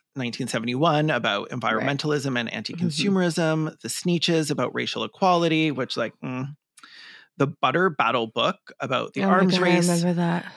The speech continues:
Speaker 1: Yertle the Turtle, about Hitler and anti-, anti-authoritarianism.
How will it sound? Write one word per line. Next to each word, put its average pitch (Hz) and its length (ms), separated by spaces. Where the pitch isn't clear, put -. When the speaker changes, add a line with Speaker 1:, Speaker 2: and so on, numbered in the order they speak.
Speaker 1:
Yertle 131 600
the 147 100
Turtle, 156 800
about 127 460
Hitler 156 500
and 147 160
anti-, 127 280
anti-authoritarianism. 147 1400